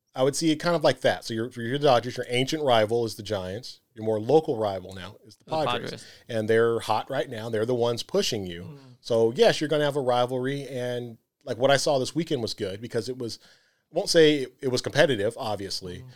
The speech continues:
Speaker 1: but also I liked the, the, the, the tone of it and the spirit in which the games were played.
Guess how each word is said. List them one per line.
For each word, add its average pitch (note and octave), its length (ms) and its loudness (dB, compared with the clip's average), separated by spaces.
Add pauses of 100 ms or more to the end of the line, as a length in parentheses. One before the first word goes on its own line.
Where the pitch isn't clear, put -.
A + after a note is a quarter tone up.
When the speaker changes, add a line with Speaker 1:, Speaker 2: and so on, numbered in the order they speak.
(260)
Speaker 1:
but C3 240 2
also D3 300 0
I C3+ 60 4
liked C3 420 0
the, G#2+ 720 -4
the, A2 240 -12
the, A2+ 120 -16
the G#2 160 -20
tone C#3 360 0
of C#3+ 160 2
it D3+ 100 4
and B2 140 -4
the G#2+ 40 -4
spirit D3 360 0
in C3 80 -8
which C3 180 -4
the B2+ 60 -4
games A#2 260 -4
were G#2+ 80 -6
played. F#2+ 380 -6